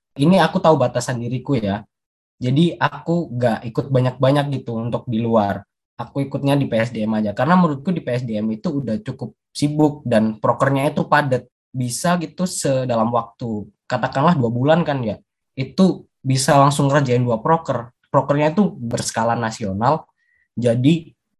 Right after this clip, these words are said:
sangat menguras tenaga sekali untuk mengerjakan itu gitu. Mungkin dari teman-teman yang lain nih, ada yang mau nambahin nggak pengalaman-pengalaman organisasi?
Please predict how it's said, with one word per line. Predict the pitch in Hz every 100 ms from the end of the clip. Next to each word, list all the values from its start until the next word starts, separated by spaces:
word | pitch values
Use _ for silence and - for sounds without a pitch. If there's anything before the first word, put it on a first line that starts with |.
| _
sangat | 139 139 139 135
menguras | 135 143 139 139
tenaga | 147 147 139 131
sekali | - 147 143
untuk | 131 131 -
mengerjakan | 127 127 127 117 113 110 117 110
itu | 113 - 107 101 101
gitu. | 101 95 90 92 _ _ _ _ _ _
Mungkin | - 135 185
dari | 143 139
teman-teman | 139 135 139 139
yang | 139 139
lain | 147 170
nih, | 196 180 - _ _ _ _
ada | 117 127 113
yang | 113 120
mau | 123 123
nambahin | 127 131 175 175
nggak | 120 - _ _
pengalaman-pengalaman | 117 110 110 113 110 113 110 113 110
organisasi? | 110 110 104 107 101 -